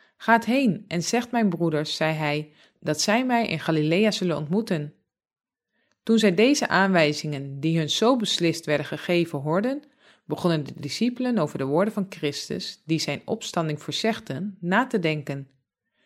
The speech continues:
Maar zelfs nu verheugden zij zich niet. Zij konden hun twijfel en verwarring niet van zich afzetten. Zelfs toen de vrouwen verklaarden dat zij de Heer hadden gezien, wilden de discipelen het niet geloven.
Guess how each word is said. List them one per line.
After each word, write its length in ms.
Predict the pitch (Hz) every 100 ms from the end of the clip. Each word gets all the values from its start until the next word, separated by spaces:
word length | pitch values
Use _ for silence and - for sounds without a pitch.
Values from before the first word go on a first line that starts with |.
| _ _
Maar 440 | 151 156 160 233 220
zelfs 380 | - 254 294
nu 180 | 247 247
verheugden 420 | 240 202 208 -
zij 180 | 196 185
zich 200 | 175 165
niet. 340 | 208 220 - - _ _ _ _ _ _
Zij 200 | - 165
konden 340 | 175 170 151
hun 140 | 147
twijfel 480 | 135 175 190 208 143
en 100 | 143
verwarring 600 | 151 147 185 156 139 185 - _
niet 220 | 190 240
van 140 | 156 147
zich 180 | 151
afzetten. 640 | - 254 - 190 - 147 151 _ _ _ _ _ _ _ _ _ _
Zelfs 480 | - - 247 - -
toen 160 | 180
de 60 | 160
vrouwen 480 | - 190 214 190 151
verklaarden 640 | 151 - 185 196 147 135
dat 140 | 143 147
zij 140 | 151
de 80 | 139
Heer 300 | 151 208 156
hadden 200 | 135 139
gezien, 540 | - - 196 262 311 - _ _ _
wilden 340 | 165 160 135
de 60 | 131
discipelen 640 | 139 - 240 247 226 226 196
het 240 | 147 -
niet 220 | 160 214
geloven. 680 | - 151 170 208 156 151 -